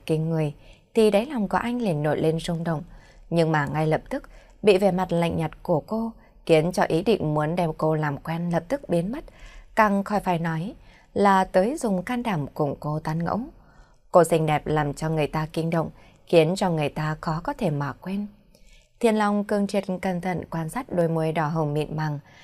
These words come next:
và đôi mắt sáng, chẳng hạn như là vỏ hàm răng đan nhau, cái mũi cao thẳng mà nhỏ, cả người tàn mát ra một phong thái mê người. Toàn thân còn có khí chất cao quý không nói ra được, giống như là tiên nữ hạ phàm.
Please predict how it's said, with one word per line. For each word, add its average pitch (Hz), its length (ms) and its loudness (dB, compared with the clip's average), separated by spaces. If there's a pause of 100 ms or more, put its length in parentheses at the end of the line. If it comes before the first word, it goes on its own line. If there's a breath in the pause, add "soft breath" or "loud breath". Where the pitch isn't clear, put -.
(200 loud breath)
và 196 280 4
đôi 254 160 -6
mắt 294 180 -8
sáng, 196 360 -6 (460 soft breath)
chẳng 151 260 2
hạn 156 200 -2 (300)
như 170 260 4
là 156 160 4
vỏ 151 220 0
hàm 147 320 -2
răng 170 280 -4
đan 175 220 -4
nhau, 185 240 -6 (420 loud breath)
cái 180 100 4
mũi 165 200 4
cao 175 320 -2
thẳng 175 280 -4
mà 160 120 -2
nhỏ, 156 280 -2 (520 soft breath)
cả 220 100 8
người 202 240 4
tàn 190 260 -2
mát 277 160 -10
ra 262 120 -6
một 233 220 -2
phong 254 200 -6
thái 208 220 -4
mê 254 220 -6
người. 190 340 -4 (400 soft breath)
Toàn 147 220 4
thân 156 280 0
còn 156 200 -2
có 147 180 0
khí 165 140 -2
chất 269 240 -6
cao 165 240 -4
quý 160 340 -4
không 170 220 -2
nói 156 180 -4
ra 170 200 -6
được, 160 220 -2 (400 loud breath)
giống 165 280 4
như 170 140 2
là 156 140 2
tiên 160 280 -2
nữ 165 180 -2
hạ 165 280 -4
phàm. 156 260 -4